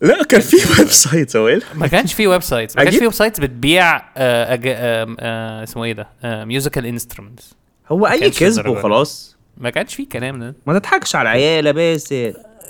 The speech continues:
Speaker 2: وشويبس.
Speaker 1: <laughs>
Speaker 2: ماشي، المهم، بس هو it's a، it's a nice تجربة يعني، بح-، يعني حلو إن الناس تشوفه.
Speaker 1: أوكي.
Speaker 2: بس ي-، ي-، أنا، ي-، أنا وصلت لدرجة إن أنا بعمل subtitles عربي عشان مهندسين الصوت وحشين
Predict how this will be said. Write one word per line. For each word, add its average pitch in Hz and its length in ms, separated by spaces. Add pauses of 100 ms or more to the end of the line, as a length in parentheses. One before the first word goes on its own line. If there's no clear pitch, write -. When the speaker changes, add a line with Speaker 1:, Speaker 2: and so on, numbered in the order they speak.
(100)
Speaker 2:
وشويبس. 185 720 (340)
Speaker 1:
<laughs> - 400
Speaker 2:
ماشي، 160 200
المهم، 180 280
بس 170 160
هو 214 140
it's 170 260
a، 147 100
it's 151 180
a 151 40
nice 190 200
تجربة 127 380
يعني، 107 420
بح-، 110 280
يعني 107 600
حلو 143 220
إن 135 100
الناس 120 200
تشوفه. 151 360 (220)
Speaker 1:
أوكي. 101 340
Speaker 2:
بس - 580 (260)
ي-، 139 200
ي-، 135 160
أنا، 143 340
ي-، 139 60
أنا 139 200
وصلت 170 320
لدرجة 165 380
إن 139 100
أنا 143 120
بعمل 147 400 (220)
subtitles 147 540
عربي 170 480
عشان 208 460
مهندسين 247 600
الصوت - 560
وحشين - 600